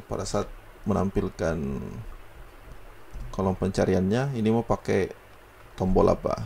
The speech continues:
Silahkan di setting. Nah, ini di klik di sini. Kemudian tekan di keyboard mau pakai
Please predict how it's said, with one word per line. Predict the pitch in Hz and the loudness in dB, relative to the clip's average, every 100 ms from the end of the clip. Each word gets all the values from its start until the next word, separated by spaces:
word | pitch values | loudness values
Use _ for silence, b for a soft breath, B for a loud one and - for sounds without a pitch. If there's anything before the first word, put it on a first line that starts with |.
| 104 | -8
Silahkan | - 82 101 92 95 | -8 -6 -2 0 2
di | 95 82 101 | 2 0 -2
setting. | 85 - 104 139 180 - - - B B B B - - - - - | -4 -4 -6 -6 -10 -12 -18 -18 B B B B -20 -18 -18 -18 -14
Nah, | 85 - 60 82 | -12 -12 -10 -6
ini | 92 | -4
di | 92 95 90 90 92 - - - - - - - - 98 | 0 0 0 -2 -4 -12 -16 -16 -18 -18 -18 -18 -12 -4
klik | 98 | -4
di | - | -2
sini. | - 98 98 170 - - - - - - - - - - - - - - 85 | -2 0 0 0 -4 -16 -16 -16 -18 -18 -20 -16 -12 -10 -10 -12 -14 -10 -6
Kemudian | 95 104 101 | 0 0 0
tekan | 98 - 107 | -4 0 0
di | 101 | 0
keyboard | - 98 107 104 | -4 2 2 4
mau | 104 101 98 - - - | 4 4 0 -8 -18 -6
pakai | 92 - 101 95 | -6 -2 0 0